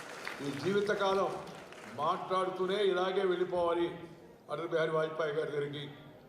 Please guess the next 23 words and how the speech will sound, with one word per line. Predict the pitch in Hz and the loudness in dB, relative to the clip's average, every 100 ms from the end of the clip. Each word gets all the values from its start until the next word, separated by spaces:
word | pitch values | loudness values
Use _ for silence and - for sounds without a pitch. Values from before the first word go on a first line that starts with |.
| - | -10
అ-, | 139 - - | -10 -8 -6
అని | 156 | -2
నా | 156 156 | 0 0
యొక్క | 156 156 147 143 147 - - - - - 135 | 0 0 0 0 -4 -10 -16 -20 -20 -16 -12
వ్యక్తిగతమైన | 135 165 160 147 147 147 143 | -10 -2 -2 0 -2 -2 0
కోరిక. | 143 139 127 - - - - | 2 2 0 -6 -12 -14 -8
ఎందుకంటే | 135 175 175 175 185 196 202 - - - | -4 0 0 2 2 0 -2 -10 -8 -2
ఆయన | 147 170 175 160 - - - - - | 0 2 2 0 -2 -8 -12 -10 -6
చూపిన | 202 208 196 | -2 0 0
బాటలోనే | 170 165 175 175 170 180 185 185 - | 2 0 0 0 0 0 0 -4 -10
నా | 107 135 180 190 - | -6 0 0 0 -2
సుదీర్ఘ | 160 185 185 180 165 - - - 127 | -2 0 0 2 0 -2 -10 -10 -2
రాజకీయ | 143 180 185 185 185 175 | 0 2 0 0 2 2
ప్రయాణం | 180 165 165 180 185 170 | 0 -2 0 2 2 -2
కొనసాగించాను. | 156 156 151 143 127 117 - - - - - - 127 | -4 -4 -6 -6 -10 -12 -16 -18 -20 -20 -20 -10 -2
అలాగే | 165 180 | 0 4
ఈ | 170 | 4
వేదిక | 165 185 185 160 | 4 2 0 0
పైన | 180 | 0
నా | 180 170 | 2 2
నాయకులు | 156 147 175 175 175 | 0 0 0 2 0
అందరూ | 175 185 | 2 2
కూడా | 190 180 185 190 - | 2 2 2 2 -2